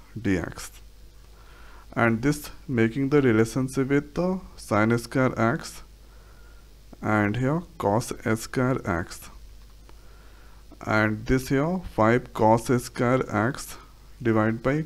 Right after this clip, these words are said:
cos square x. Now you can see cos cos cancel, then after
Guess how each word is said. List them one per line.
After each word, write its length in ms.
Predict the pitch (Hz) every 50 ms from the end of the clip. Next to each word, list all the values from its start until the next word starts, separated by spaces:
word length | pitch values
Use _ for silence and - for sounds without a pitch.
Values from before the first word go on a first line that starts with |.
| -
cos 300 | - - 107 107 113 113 - 127 123
square 380 | - - - 151 135 151 160 - -
x. 460 | 92 85 87 - - - - - - - - - - - - - - - - - - - - - - - - - - - - - - - - - - - -
Now 140 | 135 135 139
you 140 | 143 143
can 180 | 147 151 151 147
see 220 | 147 - 151 147
cos 400 | 147 147 - 113 107 110 120 117
cos 460 | - - 135 127 135 151 - - - - - - -
cancel, 580 | - 110 104 107 110 113 - 139 135 151 175 180 - - - - - - - - - - - - - - - - - - - - - - - - - - - - - - - - - - - - - - - -
then 340 | 147 123 - 117 120 123 -
after 580 | - 107 110 113 117 - - - 151 143 139 156